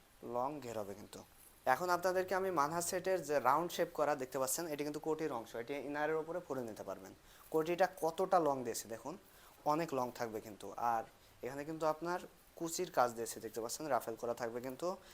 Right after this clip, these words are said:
রাউন্ড শেপ করা গলার পোর্শনটা খুবই সুন্দর হবে এবং গ্লেসি হবে। আর কোটিটি কিন্তু আপনি ইনারের উপরে পরে নিতে পারবেন। এটা কিন্তু আমরা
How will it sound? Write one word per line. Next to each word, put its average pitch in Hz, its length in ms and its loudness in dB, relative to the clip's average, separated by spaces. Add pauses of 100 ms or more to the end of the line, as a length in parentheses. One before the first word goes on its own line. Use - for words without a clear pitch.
(240)
রাউন্ড 131 240 6
শেপ 160 200 0
করা 160 260 6 (100)
গলার 127 300 2
পোর্শনটা 107 520 -8 (380)
খুবই 160 160 -2
সুন্দর 165 360 2
হবে 165 220 4 (320)
এবং 131 360 -4
গ্লেসি 131 280 -2
হবে। 107 260 -8 (140)
আর 120 160 2
কোটিটি 185 360 2
কিন্তু 190 220 4
আপনি 202 400 4 (560)
ইনারের 165 320 4
উপরে 180 220 0
পরে 151 240 0
নিতে 123 180 -4
পারবেন। 110 380 -2 (100)
এটা 151 200 -2
কিন্তু 165 220 -2
আমরা 160 300 -2